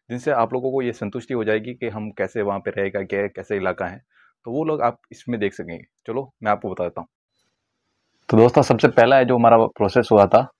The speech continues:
अगस्त में हमारा चारों बंदों का जो इंटरव्यू हुआ था, ठीक है। अगस्त में इंटरव्यू होने के बाद में दो महीने, तीन महीने है जो हमारे को, अ, ऐसे ही जो फ्लाइट की टिकट वगैरह या इनमें नई प्रोसेस हुआ तो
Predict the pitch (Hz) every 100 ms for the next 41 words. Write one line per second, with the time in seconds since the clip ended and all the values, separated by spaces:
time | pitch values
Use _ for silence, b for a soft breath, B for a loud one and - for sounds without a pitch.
0 | _ - 196 120 117 - 120 123 104 104
1 | 104 107 104 - 98 104 101 98 98 95
2 | 95 95 95 92 87 - - _ _ _
3 | _ _ 135 101 87 - _ _ - 98
4 | 107 110 120 110 117 113 107 107 104 101
5 | 104 127 - - 98 101 104 101 98 104
6 | 101 104 101 95 95 95 95 - - -
7 | - 101 92 92 - 113 104 104 98 -
8 | 101 95 101 101 104 95 98 95 95 95
9 | 92 95 123 B B B - 104 107 -
10 | 104 127 110 104 95 71